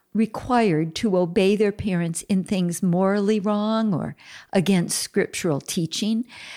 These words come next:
They are to obey their parents in those things consistent with Christ and his word. Let's think for just a minute about why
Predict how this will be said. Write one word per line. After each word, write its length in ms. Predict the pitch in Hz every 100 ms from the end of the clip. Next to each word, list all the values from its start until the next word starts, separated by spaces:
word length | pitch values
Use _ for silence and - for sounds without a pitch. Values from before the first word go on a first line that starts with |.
| -
They 400 | 185 208 233 294
are 200 | - 240
to 200 | 233 262 -
obey 460 | 190 170 202 220
their 200 | 254 262
parents 500 | 269 233 196 185 - -
in 160 | 202
those 380 | 185 214 269 269
things 460 | - 202 170 175 - - _
consistent 840 | - 214 190 - 349 - - 165 -
with 220 | 196 -
Christ 640 | - 220 160 - - - _ -
and 220 | 185 170
his 220 | 185 -
word. 420 | 160 151 - - - _ _ _ _ _ _ _ _ _ _ _ _ _ _ _ _ -
Let's 240 | 440 -
think 240 | 330 427
for 100 | -
just 300 | 226 294 -
a 40 | 254
minute 320 | 262 202 - -
about 400 | 196 220 220 226
why 640 | 196 233 294 440 392 220